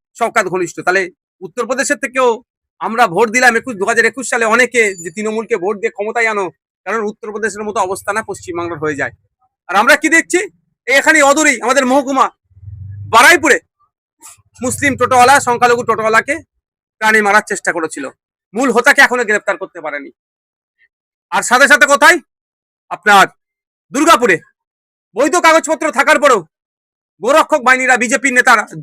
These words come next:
বিজেপি যুব নেতা, যুব নেতা একজন, সে প্রাণে মারার চেষ্টা করেছিল, সেখানেও মূল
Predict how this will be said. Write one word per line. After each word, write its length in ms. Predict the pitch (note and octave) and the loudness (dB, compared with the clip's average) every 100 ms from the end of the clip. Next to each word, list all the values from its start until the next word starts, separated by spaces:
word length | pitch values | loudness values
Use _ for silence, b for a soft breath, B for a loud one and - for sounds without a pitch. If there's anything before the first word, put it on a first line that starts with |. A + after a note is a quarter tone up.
| D#3+ E3 | -14 -8
বিজেপি 280 | A#3+ C4 C4 G3 | -2 -2 -2 -2
যুব 100 | B3 | 0
নেতা, 220 | B3 A#3 F#3 D#3 - D#3 | 0 0 -2 -6 -16 -10
যুব 120 | A#3 | -6
নেতা 180 | B3 A#3 | -4 -2
একজন, 240 | A3 F#3 D#3+ D#3+ _ _ _ | -2 -2 -8 -10 _ _ _
সে 160 | - A#3+ D4+ - _ _ _ _ _ _ _ _ _ _ _ _ _ - | 0 2 2 -2 _ _ _ _ _ _ _ _ _ _ _ _ _ -4
প্রাণে 200 | C#4 C#4+ | 2 4
মারার 240 | C#4 B3+ A#3+ | 6 4 4
চেষ্টা 200 | A#3 - F#3+ | -2 -6 -8
করেছিল, 340 | F3 D#3+ D#3+ - _ _ _ _ | -8 -10 -12 -16 _ _ _ _
সেখানেও 300 | - G#3+ B3+ | -6 -2 0
মূল 200 | A#3 A#3 | 0 0